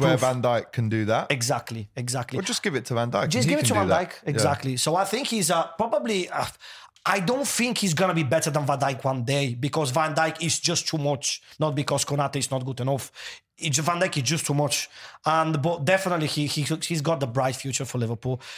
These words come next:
Speaker 1: Konate. I'm pretty sure that this guy will, will be a, a, one of the best defenders in the Premier League. And I wanna mention something else with you. I remember the, about Van Dijk, first game Van Dijk with Liverpool when we signed him in two thousand eighteen
Speaker 2: Everton.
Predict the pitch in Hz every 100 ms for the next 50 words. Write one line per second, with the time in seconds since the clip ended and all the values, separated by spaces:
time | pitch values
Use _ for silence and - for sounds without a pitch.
0 | - - 135 123 - 139 160 143 175 160
1 | - 165 151 143 147 131 143 143 143 135
2 | 131 127 131 127 123 - - 127 131 123
3 | - 123 113 - _ _ _ 147 147 143
4 | 123 123 131 120 120 120 117 - 113 107
5 | 113 110 107 107 - _ - - - 160
6 | 165 180 175 190 165 - 185 165 165 139
7 | 139 - 165 143 - - - - - -
8 | 160 160 165 185 170 151 151 143 139 143
9 | 147 143 135 147 127 - _ - 180 170
10 | 127 143 143 131 131 127 139 143 127 131
11 | 127 151 147 139 123 120 113 127 127 139
12 | 165 - _ 131 131 143 143 131 131 127
13 | 139 117 113 92